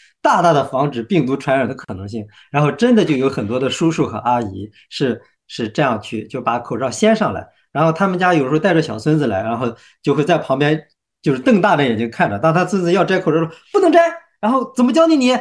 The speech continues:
然后从下面往上，往上翻，然后就是这种的。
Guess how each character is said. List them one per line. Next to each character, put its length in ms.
然 120
后 140
从 200
下 80
面 120
往 140
上， 300
往 140
上 120
翻， 240
然 120
后 240
就 60
是 140
这 160
种 180
的。 180